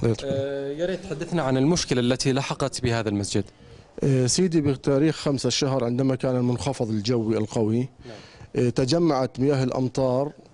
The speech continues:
Speaker 1: آه، من، نزلت على العبارات، العبارات مغلقة.
Speaker 2: نعم.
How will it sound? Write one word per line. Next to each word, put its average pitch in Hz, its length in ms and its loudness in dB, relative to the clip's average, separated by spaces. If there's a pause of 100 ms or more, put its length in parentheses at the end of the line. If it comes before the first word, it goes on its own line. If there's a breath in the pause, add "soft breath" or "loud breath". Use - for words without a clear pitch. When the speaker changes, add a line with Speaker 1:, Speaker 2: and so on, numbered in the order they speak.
(120)
Speaker 1:
آه، 123 200 -4
من، 117 560 0 (220)
نزلت 135 480 2
على 120 160 2
العبارات، 123 680 0
العبارات 123 560 0
مغلقة. 123 420 0
Speaker 2:
نعم. 151 120 -4